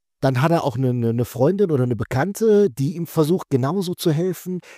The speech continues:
die ihn irgendwie mitnimmt. Zumindest berichtet sie das so, da kommen wir, äh, gerne auch gleich nochmal drauf. Das ist auch so ein skurriles Verhältnis. Und wir denkst du so, ja, er kriegt doch immer Hilfen und vielleicht schafft er den Absprung, denkst du.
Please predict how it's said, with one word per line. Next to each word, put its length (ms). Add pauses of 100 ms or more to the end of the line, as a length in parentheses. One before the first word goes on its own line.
(120)
die 80
ihn 60
irgendwie 220
mitnimmt. 640
Zumindest 460
berichtet 380
sie 80
das 160
so, 100
da 100
kommen 220
wir, 220
äh, 200
gerne 420
auch 120
gleich 240
nochmal 200
drauf. 200
Das 140
ist 40
auch 120
so 80
ein 40
skurriles 320
Verhältnis. 340 (680)
Und 160
wir 60
denkst 220
du 80
so, 220
ja, 340
er 120
kriegt 240
doch 140
immer 160
Hilfen 360
und 200
vielleicht 320
schafft 240
er 40
den 120
Absprung, 420
denkst 240
du. 220